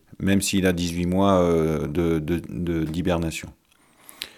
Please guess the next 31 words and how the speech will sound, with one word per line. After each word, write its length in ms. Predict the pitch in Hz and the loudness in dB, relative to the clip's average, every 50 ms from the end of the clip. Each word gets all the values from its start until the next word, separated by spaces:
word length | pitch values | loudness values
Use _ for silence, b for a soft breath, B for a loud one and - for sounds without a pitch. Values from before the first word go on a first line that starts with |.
| B B B B B B _ | B B B B B B _
Et 120 | - 95 95 | 2 4 6
enfin, 340 | 95 87 - - 131 143 - | 6 6 6 4 4 4 4
la 220 | - 78 87 92 | 2 4 4 4
volonté 520 | 92 98 107 104 104 101 92 - - 113 107 | 6 6 6 6 6 4 4 4 2 2 4
de, 280 | 95 92 87 87 85 | 6 4 4 4 2
de 140 | 82 78 90 | 2 2 0
communiquer, 840 | - - - 120 110 113 110 107 104 95 - - 101 104 117 117 101 | 0 4 4 6 8 8 8 8 6 4 2 2 2 2 2 0 -2
de 100 | 95 98 | -2 -2
dire, 200 | 82 87 98 90 | 2 4 2 4
bah, 180 | 80 87 87 87 | 4 4 2 4
nous 140 | 90 101 | 4 4
on 80 | 107 110 | 4 4
fait 180 | 98 - - 95 | 2 2 0 0
des 120 | 90 90 | 0 0
choses, 280 | - - 113 107 101 90 | 0 2 2 2 2 0
mais, 220 | 82 80 80 78 | -2 -2 -2 -2
euh, 80 | 78 76 | -4 -4
c'est 140 | - - | -6 -8
pas 100 | - - | -6 -6
le 60 | 90 - | -4 -4
tout 100 | - 95 | -2 0
de 60 | 90 | 0
les 80 | 87 | -2
faire, 200 | 82 - 101 98 | 0 0 -2 -4
faut, 280 | - - - 90 78 73 | -4 -4 -4 -2 -2 -2
faut 180 | - - 90 87 | -2 -2 -4 -4
expliquer, 460 | 85 - - - 92 - - 104 101 | -4 -4 -8 -10 -10 -2 0 2 2
euh, 140 | 92 80 76 | 2 0 -2
ce 100 | - - | -6 -8
qu'on 100 | 85 80 | -8 -8
fait. 300 | - - 104 123 135 | -6 -6 -6 -6 -6